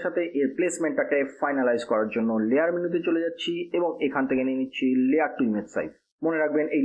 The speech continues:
layer to image size আপনারা তখনই করবেন যখন আপনারা এই পার্সপেক্টিভ অ্যাঙ্গেল এবং টেক্সটের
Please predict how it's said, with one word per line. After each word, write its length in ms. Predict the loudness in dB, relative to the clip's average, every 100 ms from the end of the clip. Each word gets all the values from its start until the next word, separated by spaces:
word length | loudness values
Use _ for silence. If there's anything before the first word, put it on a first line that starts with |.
| 4
layer 200 | 4 2 -4
to 80 | -2 0
image 220 | 0 -2 0
size 220 | 0 2 0
আপনারা 240 | 2 2 2 0
তখনই 320 | 0 -2 2
করবেন 280 | 2 2 0 0 2
যখন 220 | 2 0 0 -2
আপনারা 280 | 2 2 2 2 2
এই 80 | 2 0
পার্সপেক্টিভ 640 | 0 0 0 -2 0 -4 -4 -6 -4
অ্যাঙ্গেল 400 | -2 0 0 0 -2 0
এবং 200 | 2 4 2 0
টেক্সটের 400 | 0 -2 0 0